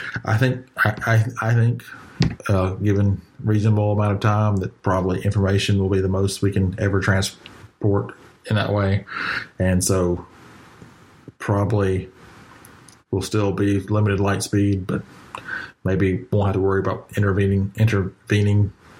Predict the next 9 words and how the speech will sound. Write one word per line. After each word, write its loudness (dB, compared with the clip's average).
you 0
know, 0
stars -2
and 0
stuff. -2
But -2
anyway, 2
the, 0
uh, -2